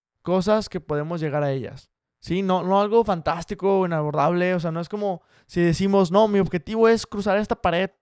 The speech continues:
sin romper la pared, sin usar ninguna herramienta, sin abrir, sin que haya puertas", yo quiero, este, que pueda pasar. No va a pasar. Oye,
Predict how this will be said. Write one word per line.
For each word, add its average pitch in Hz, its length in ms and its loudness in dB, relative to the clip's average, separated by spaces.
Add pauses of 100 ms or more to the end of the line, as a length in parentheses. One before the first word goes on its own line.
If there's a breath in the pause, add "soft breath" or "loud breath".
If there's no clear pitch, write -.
(240)
sin 190 240 -4
romper 156 300 -2
la 202 120 -2
pared, 214 280 -2 (440)
sin 160 240 -8
usar 151 200 -4
ninguna 196 220 -4
herramienta, 202 640 0
sin 160 180 -6
abrir, 156 340 -2
sin 156 160 -8
que 151 80 -4
haya 175 180 2
puertas", 196 600 2 (360)
yo 175 280 2
quiero, 202 520 2
este, 143 380 -6
que - 100 -16
pueda 170 280 0
pasar. 156 380 -10 (440)
No - 100 -6
va 156 80 4
a 160 60 0
pasar. 156 400 0 (420)
Oye, 120 240 -8